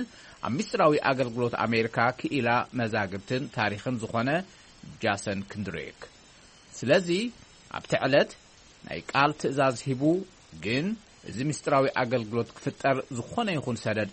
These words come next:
ኣይፈረመን። ኣብታ ዕለት ኣብ ኣዳራሽ ፎርድ ቲያትር ተቐቲሉ ይብል ከንድሪክ። ክሳብ ፕሬዚዳንት ዊልያም ሚክኔሊ ዝቕተሉ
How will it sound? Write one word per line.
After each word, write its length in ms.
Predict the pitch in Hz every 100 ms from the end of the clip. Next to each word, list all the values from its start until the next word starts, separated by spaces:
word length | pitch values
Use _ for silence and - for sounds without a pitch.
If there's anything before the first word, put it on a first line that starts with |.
| -
ኣይፈረመን። 600 | 104 - 98 85 78 58 58 - - - -
ኣብታ 240 | - - -
ዕለት 300 | 101 120 175 - - -
ኣብ 120 | -
ኣዳራሽ 400 | 92 90 95 98 -
ፎርድ 380 | - - 120 170 175
ቲያትር 400 | 147 101 - 95
ተቐቲሉ 520 | 110 78 - 87 69 - - - -
ይብል 260 | 131 156
ከንድሪክ። 480 | 160 185 143 95 - - - - - - - - - -
ክሳብ 440 | - - 131 151 220 - -
ፕሬዚዳንት 600 | 160 135 107 135 170 196 214 -
ዊልያም 440 | 139 147 143 135 131
ሚክኔሊ 360 | - 147 135 135 127 -
ዝቕተሉ 540 | 120 - - - 127